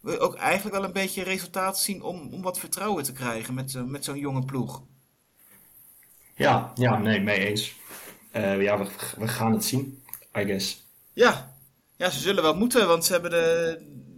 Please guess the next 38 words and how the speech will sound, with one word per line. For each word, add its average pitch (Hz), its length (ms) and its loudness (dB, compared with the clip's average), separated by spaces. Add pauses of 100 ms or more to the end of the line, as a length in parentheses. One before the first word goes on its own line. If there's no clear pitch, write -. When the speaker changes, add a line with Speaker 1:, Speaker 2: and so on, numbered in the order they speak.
(240)
Speaker 1:
de - 80 -12
pick, 180 320 -4
eh, 175 160 0
hun, 170 300 -4
hun 180 140 -6
first 185 240 -2
round 170 180 -2
pick 196 160 -6
voor 175 80 -14
volgend 175 280 -2
jaar 170 120 0
hebben 208 200 0
ze 165 100 -4
niet. 175 320 -2
Dus, 170 260 -6
eh, 165 80 -8
het 139 80 -14
heeft 175 160 -6
weinig 175 360 -4
zin 156 220 -6
om, 160 200 -10
eh, 160 180 -2 (1300)
te 156 140 -12
tanken 175 480 0
en 160 160 -6
je 170 80 -8
wil 175 120 -4
gewoon 180 160 -6
zoveel 170 160 -8
mogelijk 175 240 -4
wedstrijden 156 340 -2
winnen. 110 340 -8 (1120)
Speaker 2:
Ja, - 380 -2
mee 101 220 -4
eens. - 320 -10
Speaker 1:
Nee. - 200 -10
Speaker 2:
Dat, 110 260 -2
eh, 98 320 0